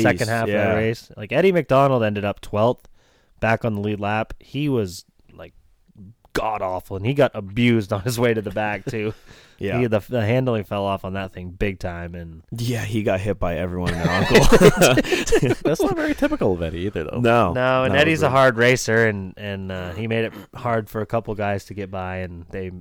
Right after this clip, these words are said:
Speaker 1: made it a lot easier <laughs>
Speaker 2: But
Speaker 1: to
Speaker 2: I
Speaker 1: get by with contact.
Speaker 2: I did feel good, however, that, uh, that night, though, because Stevie goes, "Hey, who's your pick to win this?" And I was like, "Obviously, Derek Griffith." And then I looked down, and I'm like,
Speaker 1: He got
Speaker 2: "I
Speaker 1: tore
Speaker 2: don't,"
Speaker 1: up pretty early.
Speaker 2: Yeah, I was like, "I don't know. I,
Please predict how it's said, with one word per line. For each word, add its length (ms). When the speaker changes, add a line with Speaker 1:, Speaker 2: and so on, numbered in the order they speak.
Speaker 1:
made 240
it 80
a 20
lot 240
easier 420
<laughs> 140
Speaker 2:
But 200
Speaker 1:
to 60
Speaker 2:
I 40
Speaker 1:
get 160
by 160
with 160
contact. 580
Speaker 2:
I 100
did 260
feel 220
good, 200
however, 300
that, 260
uh, 200
that 140
night, 220
though, 140
because 560
Stevie 420
goes, 260
"Hey, 140
who's 180
your 80
pick 220
to 80
win 160
this?" 260
And 80
I 60
was 100
like, 220
"Obviously, 480
Derek 420
Griffith." 420
And 220
then 260
I 80
looked 220
down, 240
and 80
I'm 100
like, 240
Speaker 1:
He 140
got 160
Speaker 2:
"I 60
Speaker 1:
tore 160
Speaker 2:
don't," 80
Speaker 1:
up 60
pretty 220
early. 460
Speaker 2:
Yeah, 140
I 40
was 100
like, 80
"I 80
don't 100
know. 180
I, 120